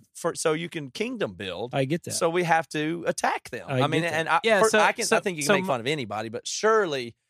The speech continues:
Speaker 1: there's such a protected group. Like, it's a
Speaker 2: I
Speaker 1: taboo
Speaker 2: get
Speaker 1: to
Speaker 2: that.
Speaker 1: make fun of
Speaker 2: I get that, but
Speaker 1: pastors.
Speaker 2: if the summary of the, of the, the action that you're taking is you have ruined that, you have ruined that, but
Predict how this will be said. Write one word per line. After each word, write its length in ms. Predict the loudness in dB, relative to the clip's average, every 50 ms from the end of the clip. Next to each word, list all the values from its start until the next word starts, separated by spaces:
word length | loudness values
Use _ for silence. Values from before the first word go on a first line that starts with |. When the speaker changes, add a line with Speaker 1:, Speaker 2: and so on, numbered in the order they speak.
| _ -20
Speaker 1:
there's 260 | -8 -4 -2 -2 0
such 240 | 2 2 2 2 -2
a 60 | -4
protected 560 | -6 -6 -2 0 0 0 0 -4 -10 -12 -8
group. 320 | -4 -2 -2 -2 -2 -2 -2
Like, 220 | -2 -2 -2 -4 _ -6 -4
it's 180 | -4 -2 -2
a 60 | -4
Speaker 2:
I 40 | -4
Speaker 1:
taboo 380 | -2 0 0 2 2 2 4 2
Speaker 2:
get 80 | 2
Speaker 1:
to 60 | 2 2
Speaker 2:
that. 120 | 0 -2
Speaker 1:
make 160 | -2 -4 -4
fun 260 | -4 -2 -2 -2 -2
of 240 | -4 -6 -8 -12 -18 _ _ _ _ -2
Speaker 2:
I 60 | 2
get 180 | 2 2 4 6
that, 180 | 4 4 6
but 160 | 6 6 6 6
Speaker 1:
pastors. 160 | 6 4 2
Speaker 2:
if 100 | 2 2
the 80 | 2 0
summary 640 | 2 4 4 4 4 6 4 4 4 4 4 4 4
of 280 | 4 4 4 4 4 4
the, 280 | 4 6 6 4 2 2
of 280 | 4 4 4 4 2 2
the, 360 | 2 4 4 4 2 0 -2 -6 _
the 240 | -8 -8 -6 -6 -2
action 380 | -2 -2 -2 0 0 2 2 2
that 100 | 2 2
you're 100 | 0 -2
taking 600 | 0 2 2 2 2 2 0 -2 -2 -2 -2 0
is 440 | 2 4 4 4 4 2 0 -4 -6 -10 _ _
you 200 | 2 4 4 6
have 240 | 4 4 2 4 4
ruined 380 | 6 6 6 6 4 2 0
that, 340 | 0 -2 -4 -4 -6 -10 -6 0
you 160 | 2 4 4
have 240 | 4 2 0 0 2
ruined 320 | 2 4 4 4 2 0
that, 360 | 0 -2 -4 -4 -6 -8 -12 _ _ _ -20 _ _ -8
but 400 | -2 2 4 4 4 2 0